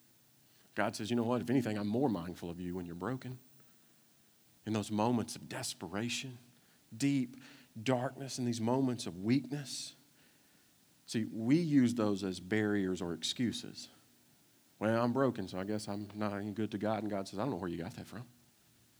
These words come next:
I don't have a clue where you got that from." Because even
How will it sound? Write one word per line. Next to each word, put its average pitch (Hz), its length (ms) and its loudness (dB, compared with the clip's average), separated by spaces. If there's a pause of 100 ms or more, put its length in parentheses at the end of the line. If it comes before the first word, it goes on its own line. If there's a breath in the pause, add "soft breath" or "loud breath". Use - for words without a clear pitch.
(600)
I - 20 -6
don't 147 60 -2
have 151 100 -2
a - 20 -6
clue 151 200 4
where 123 120 2
you 113 140 2
got 123 200 -4
that - 140 -14
from." 107 220 -12 (1900 soft breath)
Because 110 240 -6
even 117 360 0